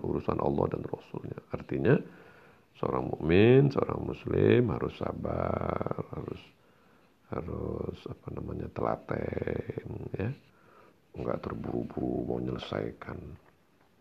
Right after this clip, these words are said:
persoalan. Kalau sudah Allah menetapkan sesuatu, Rasul sudah menetapkan sesuatu, ya kita harus terima.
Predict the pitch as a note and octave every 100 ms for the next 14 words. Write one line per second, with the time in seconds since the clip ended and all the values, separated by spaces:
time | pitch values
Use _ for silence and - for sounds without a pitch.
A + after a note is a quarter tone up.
0 | _ _ _ - _ _ _ _ _ _
1 | _ _ _ - - - - - - -
2 | - _ _ _ _ _ _ _ _ C#2+
3 | - - - - _ _ _ _ _ -
4 | - - - _ _ _ _ - B1 B1+
5 | B1+ - - - - B1 - - - G1+
6 | - - D3 C3+ C3 - - - - -
7 | - - - - - - - - - -
8 | - - D3 D3+ C#3+ C#3 - - - -
9 | - A2 G#2+ - - B2+ C#3+ C3+ G#2+ G2
10 | F#2+